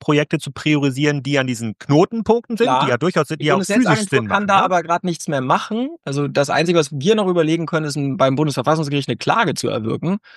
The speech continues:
Speaker 2: weil, ähm, wir sagen, das ist eigentlich schon, ähm, also Territorium der Bundesnetzagentur. Ohne die, also ich meine, ich kann jetzt nicht für die sprechen, aber meine persönliche Meinung ist, dass die,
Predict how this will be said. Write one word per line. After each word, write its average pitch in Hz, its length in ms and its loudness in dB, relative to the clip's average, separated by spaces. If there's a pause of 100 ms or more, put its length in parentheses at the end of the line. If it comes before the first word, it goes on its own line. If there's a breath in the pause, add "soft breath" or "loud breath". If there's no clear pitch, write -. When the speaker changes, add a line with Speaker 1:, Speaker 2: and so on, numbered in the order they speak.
(180 loud breath)
Speaker 2:
weil, 127 380 2
ähm, 123 280 0
wir 127 380 2
sagen, 123 360 0
das 120 120 -6
ist 131 100 -6
eigentlich 131 320 -2
schon, 120 480 -4
ähm, 113 420 -4 (300)
also 113 240 -6
Territorium 127 460 -2
der 120 80 0
Bundesnetzagentur. 165 640 0 (500 loud breath)
Ohne 180 240 6
die, 147 280 0
also 120 180 -4
ich - 140 -10
meine, 117 200 -4
ich - 80 -8
kann 131 140 0
jetzt 131 100 -4
nicht 139 100 -2
für 120 80 -4
die 175 160 -2
sprechen, - 380 -2
aber 123 160 4
meine 143 320 2
persönliche 151 540 2
Meinung 147 280 -2
ist, 143 180 -8
dass 127 120 -8
die, 127 180 -4